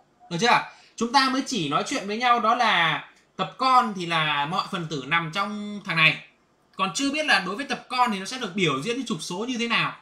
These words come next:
đúng không? Đầu tiên để B là trừ một đến hai đúng không? Đó. Đây là B, đúng chưa? Bây giờ các em hiểu này. Các em hiểu thầy này. Để cái thằng A là tập con của B đúng không? Mà đây là tập B này.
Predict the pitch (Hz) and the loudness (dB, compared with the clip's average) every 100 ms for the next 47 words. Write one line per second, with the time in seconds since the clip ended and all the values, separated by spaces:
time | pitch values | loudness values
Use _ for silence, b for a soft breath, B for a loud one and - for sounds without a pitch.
0 | _ 165 240 240 - - _ _ _ _ | _ 2 6 6 4 -12 _ _ _ _
1 | _ - B B B B 185 247 247 202 | _ -20 B B B B 0 4 4 4
2 | 247 247 214 202 196 175 180 226 240 214 | 4 4 4 0 0 -2 -2 2 4 4
3 | 190 226 156 135 - _ _ _ _ _ | 6 6 6 2 -14 _ _ _ _ _
4 | _ _ _ 143 160 - - - _ _ | _ _ _ 4 8 8 6 -8 _ _
5 | _ _ _ _ - 214 208 240 208 - | _ _ _ _ 0 4 6 6 4 0
6 | _ _ _ - 196 262 214 - - _ | _ _ _ -6 4 6 6 2 -16 _
7 | - 277 277 240 269 262 170 160 185 - | -4 2 4 4 4 4 6 6 4 2
8 | - _ _ _ _ _ _ _ _ _ | -12 _ _ _ _ _ _ _ _ _
9 | _ _ _ - - - 254 247 170 208 | _ _ _ -16 -6 0 2 4 4 4
10 | 185 143 - - - - 202 175 151 139 | 4 2 -2 -18 -20 -6 4 8 8 8
11 | 147 190 262 269 233 208 - 262 269 254 | 6 4 0 0 0 -2 2 4 4 4
12 | 220 180 - 160 - 262 262 196 165 233 | 4 2 2 -6 -2 2 2 2 0 2
13 | 254 220 226 262 185 170 180 240 214 180 | 2 0 2 2 2 0 0 0 0 -2
14 | 175 226 220 147 | 0 2 4 2